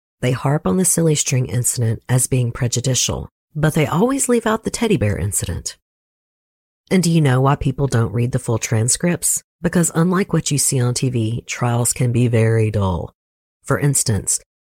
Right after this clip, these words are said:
I read a whole section about hair and trace evidence collected upstairs in the Routier home. I knew good and well, as did investigators, that if there was an intruder, he didn't go upstairs.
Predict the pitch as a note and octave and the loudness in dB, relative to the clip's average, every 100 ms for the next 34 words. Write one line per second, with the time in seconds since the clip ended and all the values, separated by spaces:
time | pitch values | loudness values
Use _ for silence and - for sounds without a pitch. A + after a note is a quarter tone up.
0 | - B2+ C3 C3 A#2+ - C#3+ D#3+ C3+ - | -6 0 2 2 2 2 0 2 0 0
1 | - C3+ - C3 A2 C3 A#2+ A#2 A#2 B2+ | 0 0 0 -2 -2 0 0 0 -2 -2
2 | A#2+ - A2 A2 G#2+ - _ - C#3 B2+ | 0 0 0 0 0 -4 _ -4 0 0
3 | - A2+ F2 - A2+ G#2+ G#2+ - A2 A2 | 0 -2 -2 -2 0 0 0 0 0 0
4 | G2 G#2+ G2+ G#2 D#2 - _ _ _ _ | -2 -2 -2 -2 -4 -10 _ _ _ _
5 | - C#3+ C3+ A#2+ B2+ C3+ D#3 B2+ A2 A2 | -4 0 2 2 2 2 4 4 2 0
6 | - A#2+ B2 C#3 C#3+ C#3+ B2+ - A2 G#2 | -2 -2 0 2 2 2 0 0 -2 0
7 | G2 F#2 - _ _ - C#3+ B2 A#2+ B2 | 0 -2 -4 _ _ -2 0 0 0 2
8 | C#3 E3 D3+ A#2 - A2+ G#2 A2 A2+ - | 2 4 2 0 -2 -2 0 -2 -2 0
9 | C3 G2 A#2 G#2 - - A#2 C#2 - | 0 2 2 0 0 0 0 0 -4